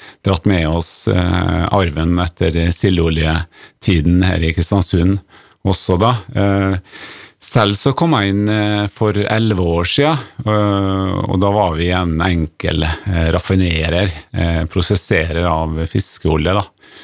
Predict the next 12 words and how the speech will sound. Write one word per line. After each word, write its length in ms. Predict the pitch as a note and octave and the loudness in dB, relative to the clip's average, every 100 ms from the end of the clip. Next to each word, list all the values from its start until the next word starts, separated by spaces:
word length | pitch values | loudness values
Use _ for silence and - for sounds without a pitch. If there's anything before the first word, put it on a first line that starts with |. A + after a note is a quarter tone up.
| - _ _ - | -20 _ _ -8
eh, 540 | A2 G2 - F#2 F2+ F#2 | -4 -2 0 0 0 -2
som 640 | - F2+ E2+ E2 E2 D#2+ - | 0 0 0 0 -2 -2 -2
sleit 420 | - F2 F#2 - | -2 -2 -2 -2
med 640 | F2+ F2 E2+ E2+ E2 E2+ | 0 0 0 0 -2 -2
store 800 | - - F#2+ F#2 E2 D#2+ D#2+ E2 | -2 0 2 2 0 0 -2 -2
underskudd, 640 | - G2+ G2+ - C3+ C#3+ A#2+ - | 0 2 2 2 0 0 -4 -8
eh, 320 | G#2 G2 F#2 F2 | -2 0 0 0
og 220 | F2 F2+ | -2 -4
som 220 | - F#2+ | 0 0
måtte 320 | G2+ - - E2+ | 0 -2 -2 2
omstilles 640 | F#2+ - - D#2 E2+ - | 2 0 -2 0 -2 -2
da. 160 | G2 | -4